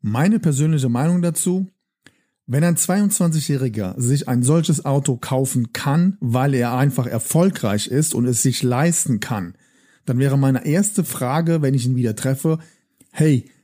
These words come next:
mega coole Aktion, erzähl mir doch bitte mal, wie hast du das geschafft?“ Alles andere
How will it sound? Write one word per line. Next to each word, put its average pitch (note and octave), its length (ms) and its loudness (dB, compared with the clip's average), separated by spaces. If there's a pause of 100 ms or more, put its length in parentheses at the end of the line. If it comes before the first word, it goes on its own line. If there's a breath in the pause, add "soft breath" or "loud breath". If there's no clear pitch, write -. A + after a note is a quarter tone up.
(160 soft breath)
mega D#3+ 400 4
coole D#3+ 320 2
Aktion, D#3 540 0 (320 loud breath)
erzähl D#3+ 420 0
mir D#3+ 100 2
doch C#3 180 -2
bitte D3+ 260 0
mal, B2+ 340 0 (320 loud breath)
wie D3+ 420 0
hast - 280 -8
du G#2+ 40 -8
das A#2 540 -4
geschafft?“ - 640 -8 (560)
Alles C#3+ 260 2
andere E3+ 560 0